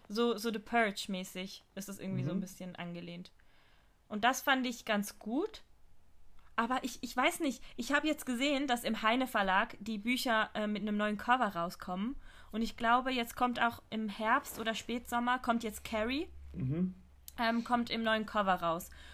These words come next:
Speaker 1: Und dann dachte ich so, okay, das ist jetzt so die Gelegenheit, ich werd mir das vorbestellen und dann probier ich Carrie zu lesen.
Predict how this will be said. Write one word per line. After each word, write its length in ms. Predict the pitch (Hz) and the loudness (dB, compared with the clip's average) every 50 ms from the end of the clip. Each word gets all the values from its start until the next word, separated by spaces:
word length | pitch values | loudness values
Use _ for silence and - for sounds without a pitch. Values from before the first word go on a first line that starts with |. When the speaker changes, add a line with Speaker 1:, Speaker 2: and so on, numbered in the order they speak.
| - - - | -18 -14 -8
Speaker 1:
Und 160 | - 214 208 | -6 -2 2
dann 140 | 240 240 240 | 4 6 10
dachte 240 | 262 262 - - 285 | 10 8 8 8 0
ich 100 | 269 - | 0 0
so, 120 | 269 254 | -2 -2
okay, 200 | 226 - - 262 | -2 -2 0 0
das 140 | - 240 240 | 0 0 0
ist 120 | 262 240 | -2 -2
jetzt 160 | - 254 240 - | -2 -2 -2 0
so 80 | 233 | -2
die 200 | 220 196 254 285 277 | 0 2 4 4 4
Gelegenheit, 540 | 269 247 226 233 226 214 220 214 202 202 | 4 4 4 4 2 2 2 2 2 2
ich 100 | 226 - | 0 -4
werd 140 | - 220 202 | -4 -4 -2
mir 80 | 220 202 | -2 -2
das 160 | 202 202 - | -4 -4 -2
vorbestellen 600 | - 233 233 240 233 269 247 - - 254 240 233 | 2 4 4 6 4 2 -2 -2 0 0 0 0
und 100 | 208 208 | 0 0
dann 100 | 214 208 | 0 0
probier 300 | 202 - 214 196 214 214 | 0 -2 -4 -4 -2 -2
ich 120 | 226 226 - | -4 -4 -4
Carrie 300 | - - 190 185 185 185 | -4 -2 -2 -2 -2 -2
zu 140 | 185 - 185 | -6 -6 -6
lesen. 360 | 175 170 170 170 175 175 175 | -4 -4 -4 -4 -4 -6 -8